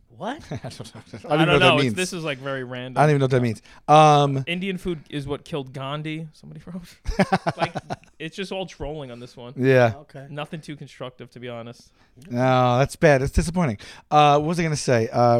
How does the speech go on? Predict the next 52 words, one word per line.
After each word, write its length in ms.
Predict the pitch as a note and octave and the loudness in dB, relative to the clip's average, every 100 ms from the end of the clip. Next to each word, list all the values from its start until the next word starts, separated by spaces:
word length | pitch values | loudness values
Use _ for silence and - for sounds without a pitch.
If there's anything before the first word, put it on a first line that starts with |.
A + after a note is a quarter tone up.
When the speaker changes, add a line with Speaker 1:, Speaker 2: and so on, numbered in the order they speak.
| B2 | 0
Speaker 2:
about 260 | A#2+ A#2+ | 0 0
Joe? 240 | - B2+ A#2+ | 0 -2 2
Oh, 160 | D3 C#3 | 4 2
Joe 240 | A2+ E3 | 0 0
DeRosa 500 | F3 D#3+ D#3+ C#3 E3 - | 0 0 0 -2 -6 -6
Info 580 | D3+ D3+ - G#2+ G#2 | -6 -6 -4 -4 -4
dot 260 | G#2 A2+ A2 | -2 -4 -4
com. 420 | - B2 G#2+ F#2+ - _ | -2 -2 -2 -8 -18 _
Speaker 3:
Yes. 280 | D#3+ B2+ - - | -18 -18 -20 -4
Speaker 2:
For 120 | C3 | 0
all 120 | C3+ | 0
Joey's 460 | A#2+ C#3 C#3 B2+ - | 2 4 4 2 4
dates, 460 | D#3+ D#3+ D#3 - - | 6 6 4 -4 -8
he's 200 | C3 B2 | -8 0
got 180 | D3 B2+ | 4 4
a 40 | |
lot 280 | A#2+ C#3 D3 | 6 6 6
up 140 | C#3 | 4
right 160 | C#3 C#3 | 2 2
now. 340 | C3+ C3+ C3+ - | 2 2 2 0
And 140 | B2 | -2
then 100 | B2+ | 0
also 460 | B2+ B2+ - C3+ B2 | 0 -2 0 0 2
go 140 | A#2+ | 0
down 200 | B2+ B2+ | 0 0
to 60 | A#2+ | 0
Joey 240 | A#2 B2+ B2+ | 2 2 4
Rose's 500 | D3 E3 D#3+ D#3 - - - _ | 4 4 4 0 -4 -12 -20 _
in 60 | B2 | 0
the 60 | C3+ | 4
Lower 200 | D3 D3 | 6 6
East 100 | - | 4
Side 120 | C#3+ | 4
of 60 | C3 | 4
New 60 | |
York 200 | C3+ C3 | 4 4
on 140 | B2 A#2+ | 2 2
Rivington 360 | D3 D#3 D3+ | 4 4 2
Street. 420 | C3+ - D3+ D#3 - _ _ | 0 2 2 2 -4 _ _
They're 160 | B2 B2+ | -2 0
open 240 | C3+ C3 | 0 -2
seven 340 | A#2 E3+ D#3 D#3 | 2 6 6 6
days 220 | D3+ C3+ | 4 4
a 60 | |
week. 260 | C3+ C#3 C3+ | 2 0 -2
Check 240 | - C3+ | -2 0
out 200 | C#3 B2+ | 2 0
that. 200 | C3+ C3 | 0 0
The 80 | B2+ | 0
sandwiches 480 | - D3 C3 - B2 | -2 -2 -4 -4 0
are 80 | B2+ | 2
unbelievable. 680 | B2+ C3 C#3+ C#3+ C3+ C#3+ | 2 2 2 4 6 6